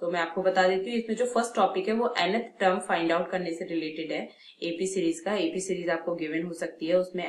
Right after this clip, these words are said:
nth term find out करना होगा, जिसका formula आपको पता है, ए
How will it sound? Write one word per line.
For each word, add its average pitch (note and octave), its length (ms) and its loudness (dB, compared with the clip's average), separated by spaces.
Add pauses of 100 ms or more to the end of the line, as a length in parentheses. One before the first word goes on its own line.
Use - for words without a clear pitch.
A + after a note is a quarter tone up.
nth E3+ 280 -4
term E3+ 160 -2
find D3+ 300 -2
out D#3+ 200 -4
करना D3+ 240 -2
होगा, D3+ 300 -2 (340)
जिसका D#3 280 -6
formula D#3+ 380 0
आपको D3 220 -4
पता D3+ 300 0
है, F3 180 0
ए - 180 -2